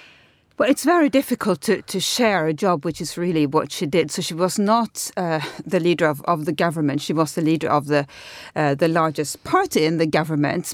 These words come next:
but, uh, she was not in charge of the government. So it was hard for her to, to really, um, make a, a, a profile for herself. And actually, she was quite good then when she became defense minister, in addition to being,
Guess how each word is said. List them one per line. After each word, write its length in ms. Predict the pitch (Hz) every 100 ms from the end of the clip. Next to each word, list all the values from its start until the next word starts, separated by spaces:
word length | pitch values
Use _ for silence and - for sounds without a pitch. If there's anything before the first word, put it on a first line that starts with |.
| -
but, 340 | 190 160 - -
uh, 100 | 180
she 160 | -
was 200 | 175 170
not 120 | 226
in 120 | 170 170
charge 280 | 196 175
of 60 | 160
the 60 | 165
government. 280 | 175 160
So 100 | 147
it 40 | 185
was 120 | 190
hard 280 | - 240 214
for 120 | 175
her 280 | 165 165 143
to, 320 | - 190 160 - - - - - -
to 220 | - 208
really, 460 | 185 226 185 175 170
um, 460 | 160 160 160 - - _ _ - - - - _
make 440 | - 196 202 208 -
a, 300 | 180 160 170
a, 80 | -
a 40 |
profile 580 | 180 - 285 339 165 151
for 140 | 143 151
herself. 580 | 156 147 220 120 160
And 200 | - 185
actually, 400 | 123 247 - 240
she 160 | 202 202
was 220 | 190 185
quite 360 | - - 254 185
good 240 | 214 185
then 200 | 202 170
when 120 | 165
she 140 | 285 -
became 360 | - 185 143 - -
defense 360 | 180 214 196
minister, 320 | 170 151 - 160
in 80 |
addition 280 | 151 196 156
to 100 | 147
being, 260 | 170 147